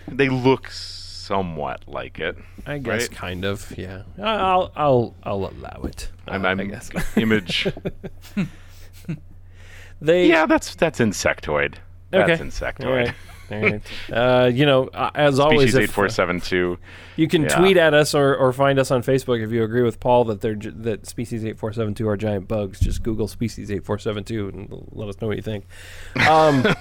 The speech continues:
Speaker 1: <laughs>
Speaker 2: I, I think, I, I think this is really an example of, um, 'cause ultimately it was budget constraints that, that
Speaker 1: Yeah,
Speaker 2: prevented
Speaker 1: that
Speaker 2: the Borg from being bugs.
Speaker 1: <laughs> Yep.
Speaker 2: Um, because the, I
Speaker 1: Well,
Speaker 2: mean,
Speaker 1: think about doing that, right?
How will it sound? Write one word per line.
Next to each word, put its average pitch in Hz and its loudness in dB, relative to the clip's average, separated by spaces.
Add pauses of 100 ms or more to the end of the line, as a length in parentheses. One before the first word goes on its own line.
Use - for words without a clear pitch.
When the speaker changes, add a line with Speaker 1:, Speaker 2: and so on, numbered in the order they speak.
Speaker 1:
<laughs> 185 2 (380)
Speaker 2:
I, - 4
I 196 6
think, 277 -4 (400)
I, 151 -4
I 143 -2
think 247 -2
this - 0
is 240 0
really 190 6
an 151 6
example 135 2
of, 120 -2
um, 117 0
'cause 147 -2
ultimately 165 0
it 131 6
was 117 2
budget 147 0
constraints 113 -4
that, 117 -2
that 165 -10
Speaker 1:
Yeah, 120 0
Speaker 2:
prevented 120 2
Speaker 1:
that 110 0
Speaker 2:
the 113 0
Borg 110 0
from 107 -4
being 101 -4 (100)
bugs. 92 -6
Speaker 1:
<laughs> - -20 (600)
Yep. 214 0
Speaker 2:
Um, 104 2 (320)
because 143 2
the, 151 4
I 131 2
Speaker 1:
Well, 147 6
Speaker 2:
mean, 151 6
Speaker 1:
think 123 2
about 101 2
doing 123 2
that, 65 -4
right? 104 2